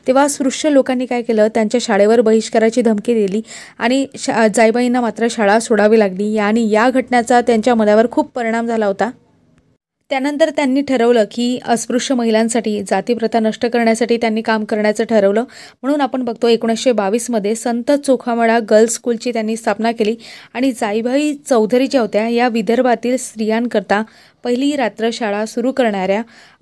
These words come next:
पहिल्या महिला होत्या, महिला होत्या. तर मित्रांनो, अशा प्रकारे जाईबाई चौधरी यांच्याबद्दल आपण बघितलं. समोर आपण सरस्वतीबाई जोशी यांच्याबद्दल बघणार आहोत. मित्रांनो, सरस्वतीबाई जोशी जे आहेत, त्या सार्वजनिक काका यांच्या पत्नी आहेत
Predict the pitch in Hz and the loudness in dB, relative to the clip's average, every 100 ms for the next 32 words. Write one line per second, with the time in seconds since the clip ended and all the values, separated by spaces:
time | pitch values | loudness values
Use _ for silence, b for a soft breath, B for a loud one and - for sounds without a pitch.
0 | - 240 233 254 269 226 226 220 226 214 | -6 -4 -2 -2 -4 -4 -2 0 0 0
1 | 214 220 226 233 226 247 220 185 220 277 | -2 -2 0 2 2 2 2 2 -2 -4
2 | _ _ _ _ _ _ _ _ _ _ | _ _ _ _ _ _ _ _ _ _
3 | _ _ _ _ - 262 262 247 247 254 | _ _ _ _ -4 0 0 0 -2 -4
4 | 226 233 240 226 254 247 226 208 220 247 | -2 -2 -2 -2 0 0 0 2 2 0
5 | 247 220 196 233 240 202 226 214 226 220 | 0 -2 0 0 0 0 -2 -2 -2 -2
6 | 226 226 202 208 208 226 233 233 240 254 | -2 -4 -4 -2 -2 -2 -2 0 0 -2
7 | 254 254 214 226 240 240 240 240 220 220 | -4 0 0 0 -4 -2 0 0 2 0
8 | - 214 220 202 196 220 202 220 208 202 | 2 2 4 2 0 -2 0 2 2 2
9 | 208 196 208 262 _ _ _ _ _ _ | 2 2 0 -4 _ _ _ _ _ _
10 | _ _ _ _ _ 254 247 277 220 220 | _ _ _ _ _ -8 -4 -2 -2 -2
11 | 233 240 254 262 277 262 240 233 - 247 | 0 -2 -2 -2 0 -2 0 -2 -2 -4
12 | 233 208 208 233 233 208 220 233 240 233 | -4 -4 -6 -6 -4 -2 -2 -4 -6 -4
13 | 214 214 214 202 233 233 202 214 202 | -4 -2 -2 -2 -4 -2 -2 -4 -8